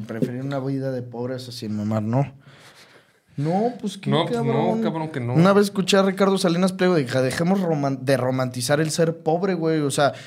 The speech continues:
Speaker 1: yo sé que mucha gente, pues, no tiene la oportunidad de salir de la pobreza y que está muy cabrón y que en México son más los pobres que los que no son pobres,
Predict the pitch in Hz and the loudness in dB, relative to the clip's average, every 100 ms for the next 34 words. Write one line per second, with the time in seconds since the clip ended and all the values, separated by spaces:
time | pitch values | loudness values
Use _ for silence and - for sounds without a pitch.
0 | - 139 151 185 170 175 170 165 175 156 | -10 -2 2 2 0 0 0 -2 -2 0
1 | 170 165 170 156 139 139 143 160 156 156 | 0 0 -4 -4 -2 -2 0 0 2 4
2 | 143 127 120 135 131 135 147 147 131 135 | 2 0 -6 -6 -4 -2 -2 -4 -4 0
3 | 156 143 135 127 127 131 131 147 123 113 | 2 2 2 2 2 2 0 -2 -4 -4
4 | 131 139 147 147 143 135 135 135 131 131 | 0 2 2 2 0 0 -2 -2 -2 0
5 | 135 139 139 127 135 135 135 131 135 135 | -2 -2 -2 -2 -2 0 0 0 0 -4
6 | - 131 135 - 135 127 131 135 135 156 | -6 -8 -8 -8 -10 -8 -10 -8 -8 -4
7 | 160 151 | -4 -4